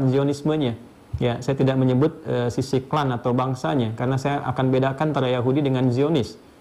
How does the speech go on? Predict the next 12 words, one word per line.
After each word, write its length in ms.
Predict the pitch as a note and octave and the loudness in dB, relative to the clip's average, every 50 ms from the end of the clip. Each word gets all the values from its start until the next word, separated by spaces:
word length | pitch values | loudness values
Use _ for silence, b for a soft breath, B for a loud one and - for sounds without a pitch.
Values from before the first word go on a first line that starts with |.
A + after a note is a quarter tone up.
| - - | -8 -4
ya, 160 | B2+ C3+ C3 | -2 0 0
dengan, 400 | A#2+ A#2 B2 A#2+ A#2+ A#2+ A#2+ A#2+ | 0 0 0 0 2 2 2 2
eh, 240 | A#2 A#2 A#2 - - | 2 0 -2 -2 -4
Israel 400 | B2+ A#2 - C3 C3 D3 D3 C3+ | -6 -4 -2 -2 0 0 0 2
dalam 240 | B2+ A#2+ A#2+ B2 A#2+ | 2 2 0 0 0
tanda 160 | B2 A#2+ A#2 | -2 -2 -2
petik 320 | - B2 B2+ B2+ - B2 | -2 -2 -2 -2 -4 -2
kekinian. 400 | - D3 C#3+ D3+ D3 C3+ A#2 A2 | 0 2 2 4 2 2 0 -2
Kita 240 | G#2+ A#2 - - B2+ | -4 -6 -4 -2 -2
mesti 240 | B2+ B2 - - B2 | -2 -2 0 2 2
bedakan 400 | B2 B2 B2 B2 B2 - C3 C3 | 4 4 2 2 0 -2 -2 -2
itu. 240 | D#3+ E3 - B2+ | -2 0 -2 -2